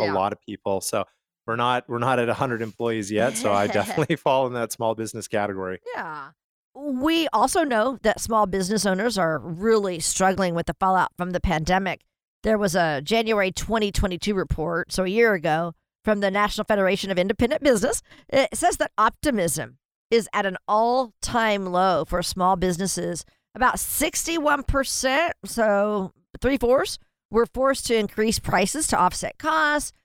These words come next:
Speaker 2: So, Mike, a lot of small business owners might be ready to call it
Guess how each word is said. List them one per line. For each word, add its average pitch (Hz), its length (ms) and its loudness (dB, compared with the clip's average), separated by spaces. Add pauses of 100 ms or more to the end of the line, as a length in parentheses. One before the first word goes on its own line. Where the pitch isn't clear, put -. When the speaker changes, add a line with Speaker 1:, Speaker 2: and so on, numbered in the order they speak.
(320)
Speaker 2:
So, 277 120 -2
Mike, 359 280 0
a 320 80 2
lot 285 340 0
of 415 80 0
small 320 240 4
business 247 360 0
owners 220 520 -4
might 214 560 2
be 202 140 -4
ready 190 220 4
to 165 100 -4
call 180 260 -2
it - 80 -10